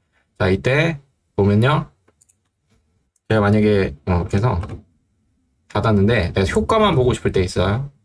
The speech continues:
효과만 보고 싶으면 이 누르면 돼요. 이 누르면 내가 들어간 효과들만 볼 수가 있고요. 내가 이제 여기에 있는 효과들을 지우고 싶을 때는요. 레이어를 선택한 후 컨트롤 쉬프트 이를 누르면 돼요. 그러면 다 없어집니다.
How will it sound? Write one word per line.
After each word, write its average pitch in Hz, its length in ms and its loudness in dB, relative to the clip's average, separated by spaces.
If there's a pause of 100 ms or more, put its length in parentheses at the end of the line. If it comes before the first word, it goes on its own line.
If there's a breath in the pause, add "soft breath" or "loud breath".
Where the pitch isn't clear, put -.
(160)
효과만 175 360 0
보고 104 160 2
싶으면 123 520 0
이 135 220 2
누르면 104 280 2
돼요. 87 240 -2 (100)
이 107 140 2
누르면 113 500 2 (260 loud breath)
내가 101 220 0
들어간 117 400 0
효과들만 127 720 0
볼 98 120 -2
수가 - 280 -4
있고요. 139 540 -2 (360 loud breath)
내가 104 140 2
이제 101 360 4
여기에 101 280 2
있는 127 160 2
효과들을 151 500 0
지우고 117 340 0
싶을 - 260 -4
때는요. 117 560 0 (680 loud breath)
레이어를 110 280 2
선택한 135 520 0
후 175 280 2
컨트롤 165 420 0
쉬프트 - 340 -4
이를 131 460 2
누르면 101 320 2
돼요. 85 240 -2 (100)
그러면 107 240 2
다 98 140 -2
없어집니다. 87 640 -2